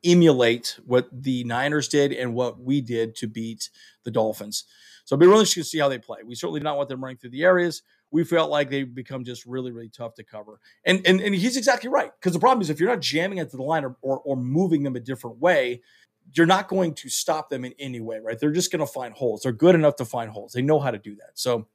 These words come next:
anyways, I thought that was really interesting. Um, uh, play action on offense. And actually, you know, we talked quite a bit about that. And again, this is where I wanna talk a little bit about Joe Lombardi. I think Joe Lombardi did a very good job of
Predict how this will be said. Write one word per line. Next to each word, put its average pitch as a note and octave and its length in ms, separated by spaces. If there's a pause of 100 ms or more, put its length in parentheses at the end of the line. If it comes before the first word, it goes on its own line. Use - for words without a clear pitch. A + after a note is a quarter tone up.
(120)
anyways, A#2+ 260
I A#2+ 60
thought A#2 160
that G#2+ 80
was A2 100
really G#2+ 140
interesting. G#2+ 420 (540)
Um, D#3 400 (520)
uh, C3+ 280
play E3+ 240
action D3+ 280
on C3+ 80
offense. B2 360
And D3 100
actually, F3 440
you E3 180
know, C#3+ 180 (500)
we E3+ 140
talked G#3+ 280
quite F3 240
a C#3+ 40
bit C3+ 160
about B2+ 280
that. C3+ 60
And B2+ 80
again, C3 500 (520)
this G3 220
is A3 80
where F#3+ 100
I F3+ 60
wanna E3+ 140
talk D#3+ 160
a C#3+ 40
little D3+ 140
bit C#3+ 100
about C3 100
Joe C3+ 140
Lombardi. B2 380
I A#2+ 60
think D#3 120
Joe C#3+ 120
Lombardi C3 280
did A#2+ 140
a A#2 60
very B2+ 380
good B2 240
job A#2+ 420
of A#2+ 80